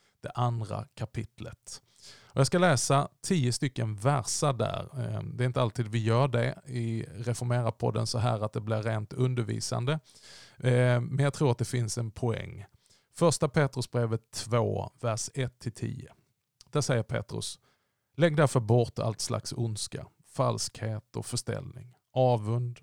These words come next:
och förtal. Som nyfödda barn ska ni längta efter den rena andliga mjölken, för att växa genom den och bli räddade.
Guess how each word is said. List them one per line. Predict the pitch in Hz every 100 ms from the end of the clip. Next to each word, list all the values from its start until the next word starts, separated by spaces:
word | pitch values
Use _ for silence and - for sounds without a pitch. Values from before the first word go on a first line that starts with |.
| -
och | 123
förtal. | 120 - - - - _ _ _ _ _ _ _ _
Som | - - 110 107
nyfödda | 151 151 - 151 156
barn | 120 110 107 107 -
ska | - 143
ni | 110
längta | 101 110 147 156 110 _ - 156 104 -
efter | - 117 -
den | 110 107
rena | 104 117 135 110 110 127 135 -
andliga | 127 120 95 101 104 98 -
mjölken, | - 104 101 - - - - _ _ _ _
för | -
att | 135
växa | 113 131 - - 143
genom | 139 127 117
den | 104 104 101 -
och | - 104
bli | 107 87 92
räddade. | 95 101 98 98 -